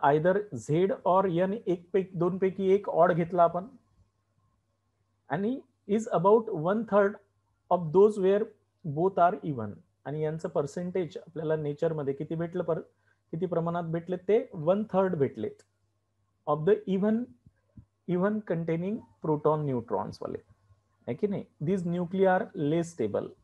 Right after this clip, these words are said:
हे less stable nucleus असतात, म्हणजे जे आपले even even वाले असतात,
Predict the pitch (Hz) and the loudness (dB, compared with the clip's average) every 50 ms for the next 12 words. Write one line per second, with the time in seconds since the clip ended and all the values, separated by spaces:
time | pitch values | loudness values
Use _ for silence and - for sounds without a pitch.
0 | _ _ _ _ - - - 180 185 190 202 - - 165 180 196 196 196 - 214 | _ _ _ _ -12 -8 -4 -2 -2 -2 -2 -2 0 2 2 2 2 2 0 0
1 | 190 175 180 170 151 135 123 117 - 117 113 110 - 107 104 - - - - - | 2 2 2 0 0 -2 -2 -4 -4 -4 -4 -4 -4 -6 -8 -8 -6 -8 -8 -8
2 | _ _ _ _ _ _ _ _ _ _ _ _ _ _ _ _ _ _ - 135 | _ _ _ _ _ _ _ _ _ _ _ _ _ _ _ _ _ _ -10 -8
3 | 139 147 151 165 156 156 170 165 160 - 170 170 160 156 156 170 175 180 180 175 | -6 -6 -4 -4 -2 0 0 0 0 0 -2 -2 0 0 2 0 0 0 -2 -2
4 | 175 175 180 170 170 175 180 170 - - - 135 135 | -2 -2 0 0 0 2 2 0 0 -2 -2 -4 -4